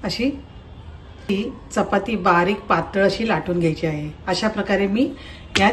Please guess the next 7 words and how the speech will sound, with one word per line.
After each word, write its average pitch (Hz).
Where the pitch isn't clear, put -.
चारही 185
चपात्या 196
लाटून 175
घेत 160
आहे. -
एका 220
ताटामध्ये 208